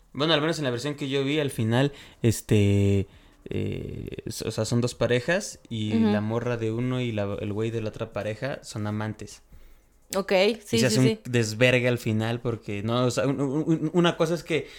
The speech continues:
Speaker 1: que est-, que estemos, eh, como pareja y suena tu teléfono y checamos que tienes a alguien o yo y checan que tienen a alguien,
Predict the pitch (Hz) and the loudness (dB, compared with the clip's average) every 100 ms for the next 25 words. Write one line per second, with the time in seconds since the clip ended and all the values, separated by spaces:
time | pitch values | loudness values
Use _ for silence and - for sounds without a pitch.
0 | - - 127 117 - 131 131 117 139 147 | -20 -2 0 0 -4 -10 -8 -6 -4 -2
1 | 143 - - 123 - 110 113 113 - 117 | -2 -6 -10 -10 -8 -10 -12 -12 -8 -6
2 | 113 117 127 123 135 123 123 120 120 104 | -4 -4 -4 -4 -6 -8 -10 -12 -14 -14
3 | 110 - 110 98 - 110 - 110 110 - | -14 -10 -10 -10 -10 -12 -10 -10 -12 -14
4 | 104 98 - 107 110 - 107 110 113 104 | -14 -16 -14 -12 -10 -10 -10 -8 -8 -8
5 | 95 92 98 104 117 117 107 - - 104 | -10 -14 -12 -6 -4 -4 -6 -12 -12 -10
6 | 110 107 110 110 113 117 135 | -10 -10 -10 -10 -8 -6 -8